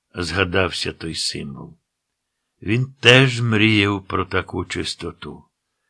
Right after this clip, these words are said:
про світ, очищений від колонії. Їхнє розслідування було першою зливою, що змила нечистоти, звільнивши місце для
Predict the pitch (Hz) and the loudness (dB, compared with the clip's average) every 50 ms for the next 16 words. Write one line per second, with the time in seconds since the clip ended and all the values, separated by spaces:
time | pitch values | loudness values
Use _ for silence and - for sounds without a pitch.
0 | _ _ _ _ - - 98 104 95 - - 104 101 110 117 113 - - - - | _ _ _ _ -4 -2 -2 0 0 -2 -2 -2 0 0 0 0 -2 -8 -12 -6
1 | - 104 107 104 - - 110 113 110 - - - 113 104 107 104 104 98 98 98 | -2 -2 -2 -2 -2 -2 -2 -2 -2 -2 -6 -6 -6 -4 -2 -2 -2 -2 -4 -6
2 | 95 - - 101 101 95 95 95 90 90 82 80 76 71 71 - _ _ _ _ | -6 -8 -6 -4 -2 0 0 0 -2 -2 -6 -10 -12 -14 -18 -20 _ _ _ _
3 | _ _ _ _ _ _ _ _ _ _ _ _ _ _ - 98 110 139 139 139 | _ _ _ _ _ _ _ _ _ _ _ _ _ _ -4 0 2 2 2 2
4 | - 117 127 127 131 127 117 - - 123 127 135 131 120 120 104 101 95 90 90 | 2 2 2 4 4 4 2 2 0 2 4 4 4 4 2 0 -2 -2 -4 -8
5 | 82 - _ _ _ _ _ _ _ _ _ - 101 110 123 131 139 139 135 - | -10 -12 _ _ _ _ _ _ _ _ _ -6 -2 2 4 6 4 4 6 6
6 | 135 139 135 135 - - 127 127 127 120 110 113 120 127 131 135 131 131 127 127 | 6 6 6 4 2 2 4 4 4 2 2 2 4 6 6 8 6 6 4 2
7 | 123 113 - - 120 117 107 98 107 110 117 120 117 110 113 113 113 113 107 - | 2 0 -2 0 0 0 0 0 0 0 2 2 2 2 0 0 0 -2 -4 -4
8 | - 113 107 - - - - - 107 110 107 101 - - 101 98 - _ _ _ | -4 -2 -2 -2 -4 -4 -4 -2 0 0 0 0 -4 -10 -14 -14 -14 _ _ _
9 | _ _ _ _ _ _ - 98 98 98 117 135 139 143 156 175 180 170 - - | _ _ _ _ _ _ -6 -4 0 4 6 6 6 6 6 4 2 0 -2 -4
10 | 104 101 101 117 131 131 - - - 120 110 107 98 92 95 101 104 | -4 -2 0 0 -2 -2 -4 -4 -2 0 0 0 0 0 0 0 0